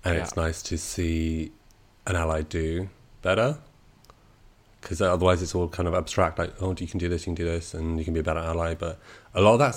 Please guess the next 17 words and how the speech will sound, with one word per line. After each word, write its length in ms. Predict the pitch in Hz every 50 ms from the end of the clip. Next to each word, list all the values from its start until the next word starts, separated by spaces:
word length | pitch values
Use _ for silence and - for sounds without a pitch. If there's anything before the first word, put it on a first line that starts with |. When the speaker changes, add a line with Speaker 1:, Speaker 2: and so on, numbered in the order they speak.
| - -
Speaker 1:
sometimes 460 | - - 127 143 139 135 139 139 135 135
that 140 | 113 92
rhetoric 460 | 92 95 90 - - 95 98 95 - -
always 200 | 90 90 85 -
sounds 280 | - 87 87 87 78
a 40 | 78
bit 100 | 82 85
confrontational. 880 | - 87 80 - 90 80 - - 82 78 - - 87 92 98 107 107 - - - - - - -
Speaker 2:
Yeah. 160 | 107 101 92
Speaker 1:
As 100 | 82 78
if, 60 | 80
like, 100 | 92 90
you're 80 | 87 87
not 140 | 80 78
doing 200 | 80 82 80 82
good 160 | 82 - 90 82
enough 420 | 82 85 90 113 - - - -